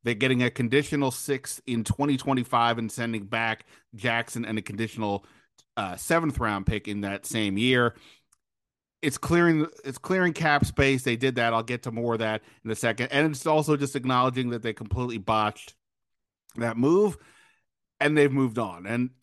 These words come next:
we already knew they kinda had moved on based on how they weren't using him the last couple of weeks and the way Ron Rivera kept talking about it. But now it's official. William Jackson is gone. So how are we gonna talk about that?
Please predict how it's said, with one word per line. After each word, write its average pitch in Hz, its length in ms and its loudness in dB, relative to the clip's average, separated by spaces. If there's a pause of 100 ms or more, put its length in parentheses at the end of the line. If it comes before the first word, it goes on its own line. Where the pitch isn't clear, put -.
we 202 160 2
already 196 180 4
knew 170 140 2
they 147 160 2
kinda 151 280 -4
had 139 180 -2
moved 139 220 -2
on 170 320 -2 (500)
based 139 180 -4
on 139 80 -2
how 139 140 2
they 131 100 0
weren't 135 240 -2
using 151 240 -4
him 185 120 -6
the 165 60 -4
last 160 240 -2
couple 165 200 -4
of 143 80 -6
weeks 208 240 -8
and 139 80 -6
the 113 60 -4
way 123 140 -2
Ron 120 240 -4
Rivera 117 420 -4 (480)
kept 151 220 -2
talking 139 320 0
about 127 160 2
it. 123 80 2
But 113 140 -6
now 131 160 0
it's 135 100 -6
official. 123 380 -4
William 120 260 0
Jackson 110 480 -4
is 101 220 -8 (120)
gone. 85 340 -14 (120)
So 208 680 2 (1300)
how 139 140 0
are 151 40 2
we 151 80 0
gonna 131 140 -4
talk 113 240 0
about - 220 -14
that? - 200 -20